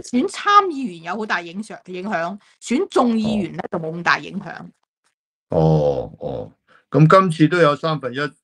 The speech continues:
Speaker 2: 參議員要選舉㗎喎，係嘛？
Speaker 1: 啊，參議員就係噉樣，即係，呃，就你有啲州咧，就即係總言之係，呃，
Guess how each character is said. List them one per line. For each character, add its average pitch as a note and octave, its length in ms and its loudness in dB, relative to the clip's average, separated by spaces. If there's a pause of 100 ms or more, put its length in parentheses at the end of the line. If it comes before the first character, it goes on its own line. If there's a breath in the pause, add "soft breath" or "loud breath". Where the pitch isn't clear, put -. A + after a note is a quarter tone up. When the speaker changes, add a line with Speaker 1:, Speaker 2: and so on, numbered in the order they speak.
(160)
Speaker 2:
參 D#3 200 -6
議 B2+ 200 -12
員 G2 160 -14
要 G2+ 140 -12
選 G#2 260 -14
舉 G#2+ 160 -6
㗎 G#2+ 40 -8
喎， F2 280 -10
係 D2 40 -18
嘛？ C#2 200 -20 (200)
Speaker 1:
啊， G3+ 220 4 (120)
參 A4 320 4
議 D4+ 120 -10
員 F#3 120 -10
就 F#3+ 80 -10
係 F#3+ 80 -10
噉 F#3 240 -8
樣， A3+ 340 -6
即 F#4+ 120 -6
係， G#3+ 340 -4
呃， F3 340 -4 (380)
就 G#3+ 380 -4 (160)
你 A#3+ 440 -4
有 A3 300 0
啲 F#4+ 180 0
州 F4+ 280 2
咧， E4+ 280 -4 (460)
就 G3+ 180 -4 (500)
即 F#4 100 0
係 B3 180 2
總 A#3+ 200 -4
言 C#4 80 -2
之 D#4 120 -2
係， G3+ 320 -4 (500)
呃， E3+ 240 -4